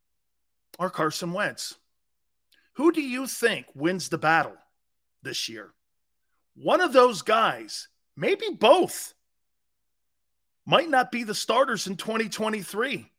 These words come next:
Look at what Carson Wentz did last year. Hang on for a second, G T. Obviously. Really? I haven't heard Howie Roseman say, "He's our future quarterback."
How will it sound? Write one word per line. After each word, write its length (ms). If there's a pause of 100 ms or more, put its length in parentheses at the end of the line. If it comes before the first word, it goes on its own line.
(800)
Look 240
at 180
what 140
Carson 480
Wentz 280
did 240
last 420
year. 340 (480)
Hang 220
on 160
for 200
a 40
second, 460
G 200
T. 500 (300)
Obviously. 880 (680)
Really? 560 (1080)
I 180
haven't 360
heard 240
Howie 360
Roseman 560
say, 460 (440)
"He's 280
our 140
future 380
quarterback." 760